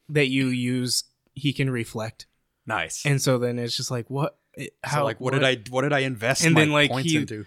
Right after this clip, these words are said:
Speaker 1: yeah, and then he, like, like, shoots stuff at the ground that you have to jump over.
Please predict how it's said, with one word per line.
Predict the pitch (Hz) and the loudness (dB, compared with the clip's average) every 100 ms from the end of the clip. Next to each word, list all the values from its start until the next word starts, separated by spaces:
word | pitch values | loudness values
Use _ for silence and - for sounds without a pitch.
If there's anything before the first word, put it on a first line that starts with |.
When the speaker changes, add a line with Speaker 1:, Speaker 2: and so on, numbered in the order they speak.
| _ | _
Speaker 1:
yeah, | 143 131 | 0 0
and | 127 139 | 2 0
then | 139 | 0
he, | 147 | 2
like, | 139 120 - _ _ _ _ _ - | 0 0 -4 _ _ _ _ _ -8
like, | 147 113 - | -4 -4 -6
shoots | - - 160 - | -6 0 0 0
stuff | - 147 160 | 2 2 0
at | 135 | -4
the | |
ground | 117 123 120 127 131 | -4 -2 0 0 -2
that | 127 123 | -2 -4
you | |
have | 127 | -6
to | 131 | -6
jump | 131 120 | -4 -2
over. | 120 120 123 | -4 -4 -8